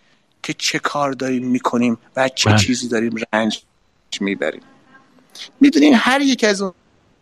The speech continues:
Speaker 1: اون سیاره‌ها که میره، یعنی اگر بشینی حالا فکر بکنی خوب اینا رو بازش بکنی، می‌بینی فوق‌العاده است واقعاً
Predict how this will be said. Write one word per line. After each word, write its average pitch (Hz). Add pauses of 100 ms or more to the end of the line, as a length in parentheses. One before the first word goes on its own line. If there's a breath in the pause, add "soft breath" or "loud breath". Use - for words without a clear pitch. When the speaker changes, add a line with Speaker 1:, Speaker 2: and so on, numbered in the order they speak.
(1300)
Speaker 1:
اون 190
سیاره‌ها 165
که -
میره، 165
یعنی 208
اگر 175 (120)
بشینی 185
حالا 156 (380 loud breath)
فکر -
بکنی 156
خوب 202
اینا 160
رو 143 (640 loud breath)
بازش 156
بکنی، 160
می‌بینی 185 (320)
فوق‌العاده 123
است 139
واقعاً 82